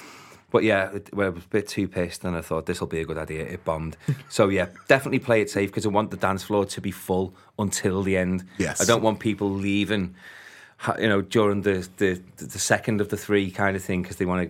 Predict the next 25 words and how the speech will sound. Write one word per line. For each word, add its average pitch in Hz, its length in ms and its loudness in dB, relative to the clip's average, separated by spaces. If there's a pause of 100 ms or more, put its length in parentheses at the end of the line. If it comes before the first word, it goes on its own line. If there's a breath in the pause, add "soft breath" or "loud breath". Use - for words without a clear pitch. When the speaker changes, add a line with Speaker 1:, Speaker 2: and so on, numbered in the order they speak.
(120)
Speaker 1:
you 87 120 -6
know, 80 140 -6
get 87 180 -2
a 78 60 -8
kebab 85 400 -4
or 90 80 0
whatever, 90 280 2
or 92 120 0
need 92 300 0
people 90 280 -4
to - 100 -8
be 85 200 -4
there 87 140 -2
at 82 100 -4
the 85 100 -4
end. 80 220 -8 (720 soft breath)
So - 180 4
yeah, 87 300 4
I'd 92 120 -4
go 90 280 2 (280)
Queen, 120 340 4
Don't 113 200 2
Stop 98 220 0
Me 90 80 -2
Now, 85 260 0